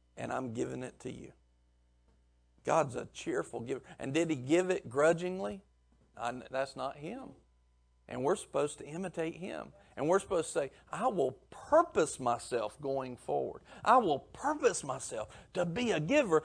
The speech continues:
and to be a cheerful giver, to be a liberal giver, to be a giver that's not under force." You know, if, if this message right here,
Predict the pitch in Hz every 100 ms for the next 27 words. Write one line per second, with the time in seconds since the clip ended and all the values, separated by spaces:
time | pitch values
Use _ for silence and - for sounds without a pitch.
0 | - - 247 254 226 294 285 - - 330
1 | 370 349 214 190 165 165 131 - - 240
2 | 269 285 262 262 269 381 392 285 214 175
3 | 185 139 - 233 247 240 339 285 208 294
4 | 359 269 - 262 196 - 214 277 339 302
5 | 262 214 - 214 214 175 - - 180 190
6 | 208 - 170 175 - 185 175 - - 180
7 | 170 240 233 226 220 202 185 196 202 185
8 | 214 208